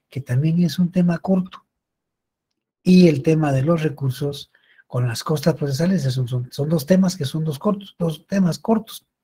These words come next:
Hoy vamos a ver los actos procesales. El día miércoles vamos a ver lo que es la sentencia. Y el día viernes, que es el último día de la clase, vamos a ver los dos temas que son más cortos todavía, los dos juntos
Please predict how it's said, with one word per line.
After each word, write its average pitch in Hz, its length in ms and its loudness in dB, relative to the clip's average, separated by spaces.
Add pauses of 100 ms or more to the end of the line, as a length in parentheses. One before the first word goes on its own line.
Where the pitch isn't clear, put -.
(440)
Hoy 226 140 6
vamos 170 340 6
a 147 60 2
ver 147 100 2
los 135 80 2
actos 151 220 -4
procesales. 160 720 -2 (720)
El 156 220 -4
día 165 420 4
miércoles 160 640 0
vamos 131 380 -2
a 131 100 0
ver 135 320 -4
lo 151 120 -4
que 131 120 -8
es 123 40 -6
la 127 120 -4
sentencia. 165 580 -4 (560)
Y 180 300 4
el 165 140 2
día 180 300 4
viernes, 175 520 2
que 143 100 -6
es 131 140 -6
el 165 180 -2
último 170 400 -2
día 175 200 0
de 175 60 -2
la 180 120 -2
clase, 180 480 -6 (300)
vamos 156 300 -6
a 135 80 -2
ver 156 200 -2
los 135 160 -2
dos 123 200 -8
temas 151 300 -4
que 135 140 -2
son 180 320 2
más 214 380 0 (160)
cortos 208 420 -8
todavía, 175 400 -2
los 165 160 -4
dos 180 360 -4
juntos 190 440 -2